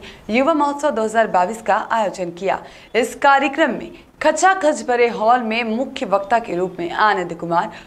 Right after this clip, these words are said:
founder Super Thirty शामिल हुए, जिन्हें सुनने के लिए प्रदेश के दूर दराज से हजारों की संख्या में बच्चे पहुंचे। आनंद को सुनकर बच्चों में जोश भर गया और सभी उनसे मिलने और उनके पैर छूते हुए नजर आए।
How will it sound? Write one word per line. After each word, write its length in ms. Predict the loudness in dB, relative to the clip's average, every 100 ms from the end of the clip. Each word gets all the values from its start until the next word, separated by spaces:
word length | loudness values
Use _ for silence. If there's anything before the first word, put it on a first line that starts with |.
| 0
founder 360 | 4 4 4 0
Super 300 | -2 -2 -2
Thirty 340 | -2 -6 -6
शामिल 380 | -8 -6 -4 -2
हुए, 180 | -2 -4 -8 -10 0
जिन्हें 220 | 2 2
सुनने 380 | 2 0 2 2
के 120 | 2
लिए 140 | 2
प्रदेश 420 | 2 0 0 0
के 200 | -2 -2
दूर 300 | 0 -2 -2
दराज 320 | 2 4 4 2
से 160 | -4
हजारों 460 | -6 0 4 4 4
की 100 | 0
संख्या 360 | -2 -4 -4
में 140 | -4 -2
बच्चे 260 | -4 -4
पहुंचे। 400 | -6 -6 -8 -10 -12 -20 -20 -20 -2
आनंद 340 | 0 0 -2 -6
को 180 | -8
सुनकर 480 | -8 -10 -8 -2 -2
बच्चों 340 | 0 -4 -4 -6
में 320 | -6 -6 -8
जोश 360 | -4 -4 -4
भर 140 | -2 2
गया 280 | 4 2 -2 -18 -4 2
और 140 | 4
सभी 420 | 2 -2 -2 -2 -10 -4
उनसे 340 | -2 2 2
मिलने 400 | 2 2 2 2
और 300 | 4 6 4
उनके 380 | 2 -4 -4 -4
पैर 300 | 0 0 0
छूते 420 | -4 -8 -8 -6
हुए 220 | -6 -6 -4
नजर 340 | -6 -4 0
आए। 160 | 0